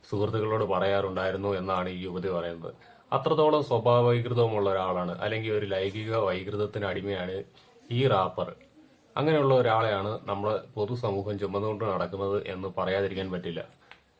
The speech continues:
സ്വന്തം അമ്മയിൽ പോലും, ആ, അമ്മയെക്കുറിച്ച് പോലും ഇത്രയും മോശമായിട്ട് പറയുന്ന ഒരാൾ, ആ, മറ്റ് സ്ത്രീകളെ എങ്ങനെയാണ് കാണുന്നത് എന്ന് നമുക്ക് മനസ്സിലാക്കുവാൻ സാധിക്കും. അയാളുടെ മനോനില അത്രത്തോളം മോശം ആണ്. അത്, ആ, പറയാതിരിക്കാൻ പറ്റില്ല ഈ ഒരു അവസരത്തിൽ.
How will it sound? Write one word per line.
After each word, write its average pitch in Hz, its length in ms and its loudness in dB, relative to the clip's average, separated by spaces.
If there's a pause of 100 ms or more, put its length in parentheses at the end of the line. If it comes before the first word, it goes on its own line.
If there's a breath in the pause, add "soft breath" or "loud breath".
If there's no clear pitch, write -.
(400)
സ്വന്തം 139 280 4
അമ്മയിൽ 147 360 2
പോലും, 131 480 2
ആ, 113 260 2
അമ്മയെക്കുറിച്ച് 135 600 0
പോലും 113 260 0
ഇത്രയും 120 280 0
മോശമായിട്ട് 107 480 0
പറയുന്ന 98 340 0
ഒരാൾ, 98 340 -2 (120)
ആ, 98 140 -2
മറ്റ് 98 300 -4
സ്ത്രീകളെ 101 500 0
എങ്ങനെയാണ് 98 600 -2
കാണുന്നത് 95 560 -4
എന്ന് 92 140 -4
നമുക്ക് 110 280 -2
മനസ്സിലാക്കുവാൻ 110 600 -2
സാധിക്കും. 95 480 -2 (580 loud breath)
അയാളുടെ 123 300 4
മനോനില 117 460 2
അത്രത്തോളം 110 640 -2
മോശം 104 540 -2
ആണ്. 90 400 -2 (300)
അത്, 131 300 2 (140)
ആ, 104 340 2 (100)
പറയാതിരിക്കാൻ 101 640 0
പറ്റില്ല 90 340 -4
ഈ 92 220 -2
ഒരു 95 100 2
അവസരത്തിൽ. 87 480 -6